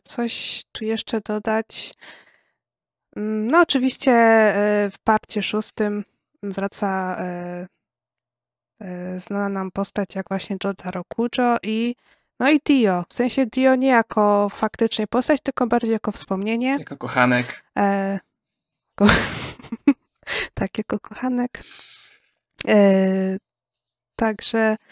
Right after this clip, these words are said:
Speaker 1: ale też takie fajne. Mm, znaczy ja tak lubię nawet, jak, e, jest jakieś wspomnienie z poprzednich części, jest jakaś taka postać, e, dawna,
Speaker 2: Szczególnie
Speaker 1: która
Speaker 2: jestem, ja
Speaker 1: się
Speaker 2: jestem zdania,
Speaker 1: pojawia w
Speaker 2: że
Speaker 1: kolejnych.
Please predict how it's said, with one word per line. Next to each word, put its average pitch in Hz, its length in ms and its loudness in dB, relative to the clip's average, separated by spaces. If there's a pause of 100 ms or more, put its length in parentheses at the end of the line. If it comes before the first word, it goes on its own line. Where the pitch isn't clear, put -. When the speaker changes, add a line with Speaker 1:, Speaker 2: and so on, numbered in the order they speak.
(220)
Speaker 1:
ale 466 200 10
też 370 160 8
takie 226 280 4
fajne. 202 600 4
Mm, 196 600 -6 (160)
znaczy - 240 2
ja 370 100 10
tak - 260 2
lubię 285 260 8
nawet, 208 400 0 (380)
jak, 202 320 0
e, 202 340 2
jest - 400 -2
jakieś 208 340 -2
wspomnienie 214 600 4
z - 80 0
poprzednich 208 760 0
części, 214 680 2
jest 208 200 4
jakaś - 240 -6
taka - 280 -6
postać, - 760 0
e, 180 1040 -4 (600)
dawna, 190 680 0 (200)
Speaker 2:
Szczególnie 160 340 -4
Speaker 1:
która 190 180 0
Speaker 2:
jestem, 190 120 0
ja 135 60 0
Speaker 1:
się - 60 0
Speaker 2:
jestem 143 120 -2
zdania, 151 220 4
Speaker 1:
pojawia 139 200 2
w - 40 0
Speaker 2:
że 127 480 0
Speaker 1:
kolejnych. 202 380 -8